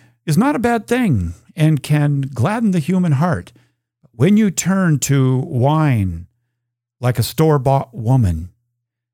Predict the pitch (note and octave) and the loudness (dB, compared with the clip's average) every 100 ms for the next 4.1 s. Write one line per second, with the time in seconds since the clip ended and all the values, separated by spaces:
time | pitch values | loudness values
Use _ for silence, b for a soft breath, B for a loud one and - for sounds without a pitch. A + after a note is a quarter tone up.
0 | _ - A#2 D3 D3+ E3+ D3+ - - D#3 | _ -4 0 0 2 2 0 -2 -4 -4
1 | - C3+ B2 - A2+ A#2 C#3 D#3 A2+ F2 | -2 -2 -2 -4 -4 0 0 0 -2 -4
2 | D2+ - - - D#3+ E3 C#3 B2+ - F2 | -6 -12 -16 -4 -2 0 -4 -8 -8 -8
3 | F2+ G2+ - D#3 D#3 B2 F#2 E2+ - G2+ | -8 -8 0 2 2 0 -2 -6 -6 -8